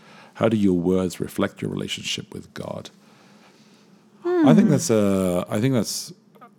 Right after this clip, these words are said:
Speaker 1: a reality that we all face, and I think that some of us don't actually have good vocabulary because we don't know how to express them. Uh, how to express our relationship with God because we haven't been taught that, or we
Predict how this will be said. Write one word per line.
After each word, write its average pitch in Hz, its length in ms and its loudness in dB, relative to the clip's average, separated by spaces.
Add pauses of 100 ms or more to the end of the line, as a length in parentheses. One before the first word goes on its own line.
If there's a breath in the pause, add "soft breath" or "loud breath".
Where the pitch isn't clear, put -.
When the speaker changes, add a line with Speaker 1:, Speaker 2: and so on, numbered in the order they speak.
(380)
Speaker 1:
a 107 80 2
reality 101 460 0
that 95 120 -4
we 92 120 -4
all 95 140 -2
face, 95 340 -6
and 95 80 -2
I 90 40 -4
think 104 180 -4
that 98 100 -8
some - 180 -2
of 104 140 -2
us - 280 -8 (460)
don't 98 380 0
actually - 420 -8
have 92 420 -8 (140)
good 95 280 0
vocabulary 90 800 -6
because 80 280 -10
we 92 160 -2
don't 92 200 -6
know 90 540 -2
how 92 420 -8
to 82 640 -8 (440)
express - 440 -8
them. - 280 -10 (680)
Uh, 85 240 -4
how 85 100 -4
to 85 160 -4
express - 520 -8
our 85 360 -4
relationship 82 480 -4
with 82 140 -10
God 87 280 -2
because - 220 -12
we 85 160 -4
haven't 87 180 -6
been 82 140 -8
taught - 300 -4
that, 113 200 -4
or 85 120 -6
we 85 260 -2